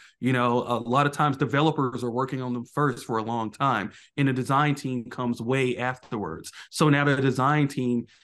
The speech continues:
has to work with developers that are stuck in this way of working, and there's a bunch of constraints." You know what I mean? So the design team really can't make that much effective impact. So when you think of Workday, for example, that thing completely sucks. And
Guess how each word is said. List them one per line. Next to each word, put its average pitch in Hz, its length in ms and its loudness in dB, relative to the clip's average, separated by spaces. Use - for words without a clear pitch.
has 147 260 -2
to 143 120 -2
work 131 380 -2
with 139 160 -6
developers 117 640 -4
that 123 120 -2
are 117 80 0
stuck - 380 -4
in 123 80 -4
this 123 120 -4
way 123 140 -2
of 107 140 -4
working, 156 480 -2
and 143 120 4
there's 135 180 0
a 127 40 -4
bunch 135 260 -2
of 127 60 -4
constraints." 120 720 -4
You 143 60 2
know 139 60 4
what 131 80 2
I 127 80 2
mean? 131 420 -2
So 156 180 2
the 151 80 4
design 147 460 2
team 147 240 -4
really 151 220 2
can't 147 260 -6
make 131 280 -6
that 131 180 -4
much 131 260 -4
effective 120 440 -4
impact. 117 520 -4
So - 140 2
when 160 100 8
you 170 80 4
think 165 240 2
of 151 120 0
Workday, 135 440 2
for 135 180 -2
example, 127 520 -6
that 185 140 -2
thing 233 160 0
completely 202 380 -2
sucks. - 680 -2
And 170 600 4